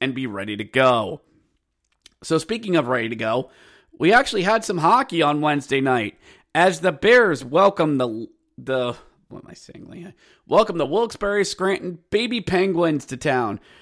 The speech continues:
for a Fri-, Wednesday night matchup. God, I'm all over the place today. For a Wednesday night matchup, uh, against the Bears.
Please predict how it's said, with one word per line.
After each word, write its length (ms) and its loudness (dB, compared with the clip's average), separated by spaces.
for 320 0
a 40 -4
Fri-, 420 -2
Wednesday 480 0
night 340 2
matchup. 520 -2
God, 200 -8
I'm 120 -12
all 140 -12
over 140 -14
the 80 -18
place 280 -20
today. 340 -20
For 160 -6
a 60 -2
Wednesday 500 -2
night 340 0
matchup, 520 0
uh, 300 -2
against 420 -4
the 80 -8
Bears. 500 -6